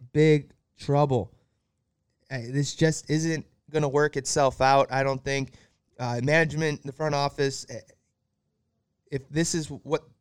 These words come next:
their idea of problem solving was, is, "Here, we're gonna make you the highest paid,"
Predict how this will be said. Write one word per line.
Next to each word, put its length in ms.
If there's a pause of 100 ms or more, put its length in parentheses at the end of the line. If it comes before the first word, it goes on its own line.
(240)
their 160
idea 340
of 160
problem 380
solving 480
was, 400 (100)
is, 300
"Here, 280
we're 120
gonna 160
make 160
you 60
the 80
highest 260
paid," 300